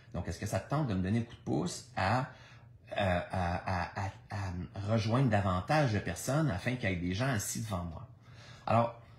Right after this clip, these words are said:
je me suis fait une grande liste et aujourd'hui, dans la journée et demain, mais je vais, je vais, euh, je vais rejoindre ces personnes-là, que ce soit autant en Europe, que ce soit ici au Québec, et je vais leur demander. Mais tout ça, la gang, qu'est-ce que ça fait ?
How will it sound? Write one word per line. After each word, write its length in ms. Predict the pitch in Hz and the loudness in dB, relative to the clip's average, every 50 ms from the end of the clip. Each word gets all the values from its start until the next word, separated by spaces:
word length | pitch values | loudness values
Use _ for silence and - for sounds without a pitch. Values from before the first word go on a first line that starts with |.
| - - - - - - - - - - - - - - - - - - - - - | -20 -20 -20 -20 -20 -20 -20 -20 -20 -20 -20 -20 -20 -20 -20 -20 -20 -20 -20 -16 -8
je 160 | - 95 92 | -6 0 2
me 120 | 95 98 | 2 2
suis 180 | 95 - - - | 2 0 0 0
fait 160 | 113 110 - | 0 0 2
une 160 | 110 95 90 | 2 2 2
grande 340 | 87 90 90 95 98 104 123 | 2 4 2 4 4 4 4
liste 320 | 147 165 180 175 - - - | 4 2 2 0 -2 -2 0
et 60 | 104 | 0
aujourd'hui, 400 | 101 98 98 98 95 95 120 123 | 2 2 2 2 2 2 2 4
dans 140 | 117 104 95 | 4 4 6
la 120 | 92 95 | 4 2
journée 460 | 92 90 95 90 101 113 131 139 135 | 2 2 0 2 2 2 2 2 0
et 40 | 104 | 0
demain, 400 | 85 87 85 85 98 113 135 143 156 | 0 0 2 2 2 2 2 2 2
mais 240 | 143 104 90 85 - - | 2 2 0 0 -2 -4
je 160 | 95 90 90 | -6 -4 -2
vais, 200 | 85 87 87 - - | -2 -2 -2 -4 -4
je 120 | 98 92 | -6 -4
vais, 120 | 90 85 85 | 0 0 0
euh, 400 | 82 - - 95 90 85 85 82 82 78 - - - | 0 0 -2 -2 -2 -2 -2 -2 -4 -6 -8 -10 -10
je 140 | - 95 - | -10 -8 -4
vais 140 | 90 87 87 | -4 -4 -2
rejoindre 400 | 85 92 92 92 104 113 117 113 | 0 -2 -2 0 2 2 2 2
ces 80 | 101 | 0
personnes-là, 460 | - 92 87 - - 80 82 95 131 139 | -4 -4 -6 -6 -4 -2 0 0 0 0
que 40 | |
ce 80 | - 92 | -2 -6
soit 160 | - - 82 | -6 -4 -4
autant 280 | 85 87 - - 113 107 | -4 -2 -2 0 0 0
en 40 | 90 | 0
Europe, 340 | 85 87 95 123 135 - | 0 2 4 2 2 2
que 80 | - 92 | 0 -6
ce 120 | 92 - | -6 -6
soit 180 | 87 - - 80 | -4 -4 -4 -4
ici 180 | 85 - - 117 | -4 -4 -2 -2
au 60 | 104 | -2
Québec, 320 | 101 98 85 101 151 - - - | -2 0 0 2 0 0 0 -4
et 80 | 95 | -4
je 80 | 92 87 | 0 2
vais 80 | 104 117 | 2 4
leur 160 | 131 120 117 | 4 4 4
demander. 500 | 117 113 110 113 104 98 85 82 80 76 - - | 4 6 6 6 4 4 2 -2 -4 -6 -6 -8
Mais 80 | 92 - | -8 -8
tout 180 | - - - | -6 -6 -6
ça, 260 | 190 - - 240 277 277 | -6 -6 -4 -4 -4 -2
la 120 | - 90 | -2 -2
gang, 320 | 82 90 98 143 151 143 | -2 -2 -2 -2 -2 -2
qu'est-ce 180 | - - 160 - | -4 -6 -6 -6
que 80 | - 180 | -6 -6
ça 140 | - 98 | -6 -6
fait ? 320 | 95 - - 73 73 - | -6 -6 -6 -6 -6 -8